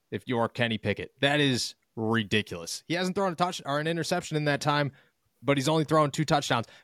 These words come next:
Pat Freiermuth hasn't played since week four. He remains the s-, he, the second leading touchdown scorer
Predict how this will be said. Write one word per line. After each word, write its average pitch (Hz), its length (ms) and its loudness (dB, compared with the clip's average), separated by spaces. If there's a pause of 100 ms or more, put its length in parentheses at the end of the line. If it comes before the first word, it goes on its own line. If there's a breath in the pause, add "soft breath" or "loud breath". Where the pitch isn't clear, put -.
Pat 208 240 2
Freiermuth 180 460 6
hasn't 156 280 2
played 151 220 2
since 135 240 0
week 143 260 -2
four. 143 440 4 (240 soft breath)
He 147 340 -6
remains 160 760 4 (320 soft breath)
the 147 60 2
s-, - 220 2
he, - 200 2
the 131 120 2
second 175 520 2
leading 156 340 4
touchdown 131 480 0
scorer 113 520 2